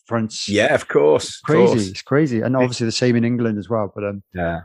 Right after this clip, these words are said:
Speaker 1: yeah, I think,
Speaker 2: Yeah.
Speaker 1: I think the, the, I guess the larger countries, like United States, there's obviously different accents, but I, they're
Speaker 2: Yeah.
Speaker 1: probably a bit more widespread.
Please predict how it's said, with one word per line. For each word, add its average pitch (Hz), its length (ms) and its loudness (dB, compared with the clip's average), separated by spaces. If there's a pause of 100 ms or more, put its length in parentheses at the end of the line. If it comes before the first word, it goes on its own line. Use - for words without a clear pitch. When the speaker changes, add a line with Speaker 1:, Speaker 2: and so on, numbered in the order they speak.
(200)
Speaker 1:
yeah, 185 140 2
I 156 80 4
think, 147 220 2
Speaker 2:
Yeah. 147 60 4
Speaker 1:
I 143 40 2
think 151 200 2
the, 135 60 4
the, 135 320 -6
I 147 80 2
guess 147 160 0
the 151 80 0
larger 160 460 2
countries, 123 760 -2 (680)
like 151 260 2
United 120 340 2
States, - 640 -4 (800)
there's 127 140 4
obviously 127 260 0
different 123 260 2
accents, 110 340 -4
but 123 280 -2
I, 135 80 -2
they're 135 180 -4
Speaker 2:
Yeah. 131 120 -2
Speaker 1:
probably 135 280 0
a 127 60 0 (300)
bit 143 160 -6
more 127 160 0
widespread. 123 680 2